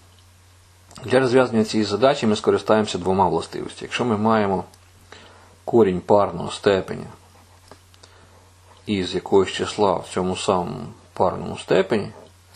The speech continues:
то в результаті це буде модуль числа А. І друга властивість, якщо ми маємо корінь непарного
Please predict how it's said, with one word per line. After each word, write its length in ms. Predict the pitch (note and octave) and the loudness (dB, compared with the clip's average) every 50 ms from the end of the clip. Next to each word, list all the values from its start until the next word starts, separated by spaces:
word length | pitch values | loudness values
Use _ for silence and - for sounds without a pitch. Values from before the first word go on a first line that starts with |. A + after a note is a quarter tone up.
| _ _ _ _ _ - _ _ _ _ _ _ _ _ _ _ | _ _ _ _ _ -20 _ _ _ _ _ _ _ _ _ _
то 120 | - F#2+ F#2+ | -4 -2 -2
в 40 | |
результаті 580 | G2 G2 F#2 F#2+ F2+ F2 - A#2 C3 C#3+ - A2 | 0 -2 -2 -4 -4 0 2 2 2 2 -2 -8
це 140 | - - G2 | -10 -8 -8
буде 260 | G2 G2 F#2 F#2+ F#2 | -8 -6 -6 -4 -4
модуль 420 | - F#3+ G#2 G3 F#2 E3 - F3+ - - - - - _ - - _ _ - - _ _ _ _ - _ _ _ - - - - | -2 -2 -2 -2 -2 -2 -4 -4 -6 -10 -18 -20 -20 _ -20 -20 _ _ -20 -20 _ _ _ _ -20 _ _ _ -20 -20 -20 -16
числа 400 | - - - - - F2+ - - | -16 -14 -10 -8 -8 -8 -8 -8
А. 160 | - - - - - _ _ _ _ _ _ _ _ _ _ _ _ - _ _ _ - - - _ _ _ _ _ - - - - - - - - - _ _ _ _ _ _ _ _ _ _ _ _ _ _ _ _ _ - _ _ _ _ _ _ _ _ _ _ - | -10 -12 -12 -14 -16 _ _ _ _ _ _ _ _ _ _ _ _ -20 _ _ _ -20 -20 -20 _ _ _ _ _ -20 -20 -20 -20 -20 -20 -20 -20 -20 _ _ _ _ _ _ _ _ _ _ _ _ _ _ _ _ _ -20 _ _ _ _ _ _ _ _ _ _ -6
І 260 | C3 A#2 G#2+ G2 G2 | -4 -2 -2 -2 -4
друга 280 | G2+ C3 D#3+ E3+ D#3 D3+ | -4 -2 0 2 2 2
властивість, 480 | D3 C3 B2 - - B2+ A#2+ A2+ - | 2 0 -2 0 0 0 0 0 -2
якщо 240 | A2 G2+ - - G#2 | -6 -6 -4 -4 -2
ми 120 | G2+ G2 | -2 0
маємо 420 | G2 G2+ F#2+ F#2+ F#2 F2+ F#2 F#2 F2+ | 0 2 2 2 2 0 -2 -4 -6
корінь 460 | - - - A2 G2+ F#2+ F#2+ F2+ F2+ - - | -6 -2 0 2 2 2 0 -4 -6 -8 -4
непарного 760 | - G#2+ G2+ G2 - F2+ E2 E2 F2 F2+ F#2+ G2+ A#2 C3 D#3+ | -2 -2 -2 0 0 0 0 0 -2 -4 -6 -4 -4 -4 -6